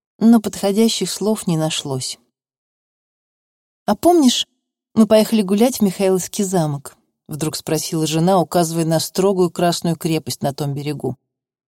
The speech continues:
Федор покачал головой. «Ну как же? Ты же все помнишь. Ленка тогда еще совсем маленькая была».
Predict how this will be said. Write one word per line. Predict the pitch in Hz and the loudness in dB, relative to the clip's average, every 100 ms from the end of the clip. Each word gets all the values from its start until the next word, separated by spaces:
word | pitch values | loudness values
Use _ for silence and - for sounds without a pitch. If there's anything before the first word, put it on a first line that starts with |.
| _ _ | _ _
Федор | - 185 190 175 | -4 0 0 -2
покачал | 156 156 - 170 | -4 -6 -2 -2
головой. | 160 160 160 151 147 139 _ _ _ _ _ _ _ _ _ _ _ _ - | -2 -2 -2 -2 -6 -10 _ _ _ _ _ _ _ _ _ _ _ _ 0
«Ну | 247 254 | 0 2
как | 339 311 220 | 2 4 4
же? | 170 160 165 _ _ _ | -2 -6 -10 _ _ _
Ты | - 294 | -2 0
же | 330 | 0
все | - 330 269 | 0 0 0
помнишь. | 202 180 147 - - _ _ - | 0 0 -2 -6 -10 _ _ 0
Ленка | 277 320 240 | 2 2 2
тогда | 208 190 214 | 0 2 4
еще | 226 233 | 2 2
совсем | 220 226 - 262 | 0 0 2 2
маленькая | 269 233 170 151 156 143 | 4 4 2 -2 -6 -6
была». | 143 147 135 | -4 -2 -4